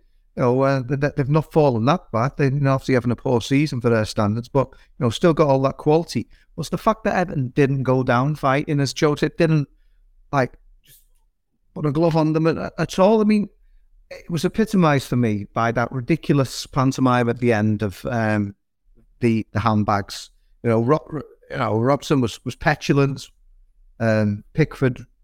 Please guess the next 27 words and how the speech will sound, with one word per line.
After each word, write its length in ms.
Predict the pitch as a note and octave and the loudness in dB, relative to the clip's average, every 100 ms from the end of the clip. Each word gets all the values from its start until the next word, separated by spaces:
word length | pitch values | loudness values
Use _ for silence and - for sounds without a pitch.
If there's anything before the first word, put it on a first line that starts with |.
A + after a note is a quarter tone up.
| _ _ _ _ - _ _ _ _ _ G#2 | _ _ _ _ -20 _ _ _ _ _ -4
um, 420 | G#2+ G2+ A2 A#2 - | -2 0 -4 -8 -4
came 220 | C3+ A#2+ | -2 -2
steaming 440 | - C#3+ C3+ B2+ | -2 0 2 2
in. 380 | C3 C3 B2+ A#2+ - _ _ _ _ | 2 2 0 -4 -6 _ _ _ _
Everyone 380 | B2+ A#2+ B2 B2 | -4 0 0 2
had 160 | A#2 | 0
a 80 | A#2+ | 0
go 240 | A#2 A#2+ A#2+ | 0 0 2
in 100 | A#2 | 0
there. 280 | A#2 A#2 - | 0 -2 -2
And 160 | D#3 | -2
it's 160 | F#3+ - | -2 0
almost 400 | G3+ A#3+ A3 - | 0 2 -2 0
like 220 | A3 G3 | -2 0
this 180 | E3+ - | -2 -2
attempt 360 | D3+ F3 F3+ | -2 0 2
that, 120 | - C#3 | 0 0
"Oh, 240 | D#3 E3 | 0 2
well, 140 | D#3+ | 0
we'll 100 | D3 | -2
show 300 | D3 - C#3+ | -2 2 2
that 120 | C#3+ A#2 | 2 -2
we 100 | C3+ | -6
care. 340 | - A2+ A2+ | -2 -2 0
We 100 | A2+ | -4
show 300 | - C#3 B2+ | -2 0 2
that 200 | A#2+ - | 0 -2